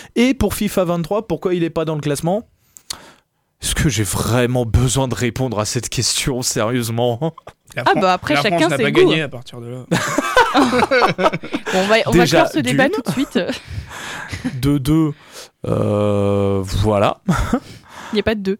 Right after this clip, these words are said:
Speaker 1: Non, c'est, c'est impossible de mettre un jeu fifa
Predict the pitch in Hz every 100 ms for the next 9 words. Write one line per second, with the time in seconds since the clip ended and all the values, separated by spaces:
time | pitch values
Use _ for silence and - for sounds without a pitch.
0 | - 120 135 151 135 - 113 113 113 117
1 | 87 _ _ - - _ _ - - 165
2 | - 185 175 180 - 160 175 160 135 131
3 | 139 143 - - - 135 120 135 147 -
4 | 131 - 120 127